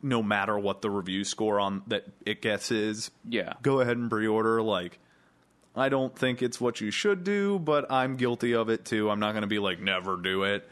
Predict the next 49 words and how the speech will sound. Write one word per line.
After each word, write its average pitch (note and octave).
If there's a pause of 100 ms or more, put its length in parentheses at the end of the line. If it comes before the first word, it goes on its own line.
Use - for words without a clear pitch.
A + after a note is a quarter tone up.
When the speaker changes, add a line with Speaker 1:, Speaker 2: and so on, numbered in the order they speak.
(180)
Speaker 1:
But -
I G#2+
Speaker 2:
Yeah. G#2
Speaker 1:
think E3+
you D3+
should C#3
be B2
pretty A2
selective -
with -
that. A1
I G#2+
don't C3+
think B2+
there A#2
are G#2+
very G#2+
many G2
games F#2+
Speaker 2:
Well, D3+
Speaker 1:
that F#2+ (360)
Speaker 2:
s-, -
well, C#3
I B2+
was B2+
gonna C3
say, A#2
for -
story C#3
time, G2+ (540)
you C#3+
and C#3+
I B2
both A#2
were F#2+
shit-talking G#2
pre-orders, G2
and A2+
then, A#2
like, A2
the A2+
next A#2
week, A2+ (380)
both A2+
pre-ordered G2
a -
game. F2+ (200)
Speaker 1:
Well, F3+
yeah, G#3+